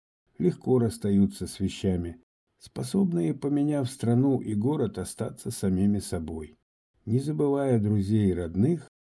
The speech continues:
одинаково радуясь заросшему камышом озеру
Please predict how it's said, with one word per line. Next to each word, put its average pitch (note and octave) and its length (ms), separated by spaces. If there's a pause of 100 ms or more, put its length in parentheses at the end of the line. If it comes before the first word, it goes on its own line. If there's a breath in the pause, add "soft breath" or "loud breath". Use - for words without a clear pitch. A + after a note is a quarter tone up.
одинаково B2+ 600
радуясь G2+ 460
заросшему F#2+ 760
камышом F2 680
озеру C#3+ 540